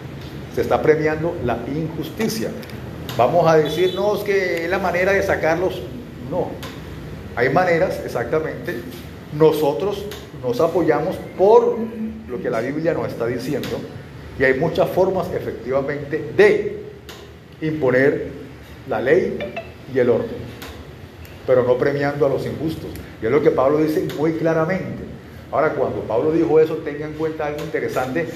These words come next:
que fue en la época de Nerón, la persecución terrible, que se quemó inclusive a Roma, ¿se acuerdan? Todo eso. Es,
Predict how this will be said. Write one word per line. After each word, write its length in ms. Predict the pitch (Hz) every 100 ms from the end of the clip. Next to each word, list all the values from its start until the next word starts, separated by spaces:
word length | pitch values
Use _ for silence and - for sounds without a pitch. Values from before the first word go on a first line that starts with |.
| - - - -
que 100 | 123
fue 420 | 107 127 156 - - - - - - - - - - - - - -
en 100 | 110
la 140 | 110
época 320 | 123 160 151
de 160 | 120 113
Nerón, 340 | 107 139 165 151 107 -
la 120 | 107
persecución 800 | 104 113 113 - 107 131 151 160 156 135 117 113 -
terrible, 720 | 139 185 240 - 170 120 - - - - - - - -
que 80 | 127
se 120 | 131
quemó 240 | 131 127 139
inclusive 420 | 151 175 160 175
a 60 | 160
Roma, 360 | 165 196 156
¿se 60 | -
acuerdan? 580 | 113 156 190 180 135 120
Todo 220 | 147 175
eso. 240 | 175 180 180 - - - - - - - - - - 143
Es, 160 | 147